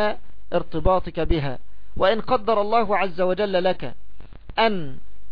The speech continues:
تنصرف عنها أو تنصرف عنك، فسيقع ذلك شئت أم أبيت،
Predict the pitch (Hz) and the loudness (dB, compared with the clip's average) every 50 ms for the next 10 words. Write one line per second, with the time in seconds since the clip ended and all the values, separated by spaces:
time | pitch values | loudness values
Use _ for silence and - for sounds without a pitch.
0 | - - - - - - - - - - - - - 202 202 180 - 247 254 233 | 0 0 0 0 0 0 0 -2 -2 -2 -2 0 2 2 2 2 0 0 0 2
1 | 220 - 139 165 202 208 190 160 131 127 113 123 - - - - - - - - | 2 2 0 0 0 0 0 0 -2 -2 -4 -6 -4 -2 -2 0 0 0 2 2
2 | 185 196 185 - 190 190 180 - - 240 240 214 190 - 196 165 139 160 214 226 | 4 4 4 2 2 0 0 0 2 2 2 2 2 2 0 0 0 -2 -2 -2
3 | 220 202 - 233 233 233 214 - - - 185 170 - 190 190 214 220 - 196 185 | -4 -2 0 0 2 2 2 2 0 0 0 -2 0 0 0 2 0 0 0 -2
4 | 147 170 170 160 196 202 202 208 190 175 - 175 165 - 226 196 175 - - 160 | 0 0 -2 0 2 2 2 2 2 0 0 2 2 2 2 2 0 0 -2 -2
5 | - - 190 - - - - - 196 196 190 196 196 - | -2 -2 -4 -4 0 2 4 4 4 2 2 0 0 0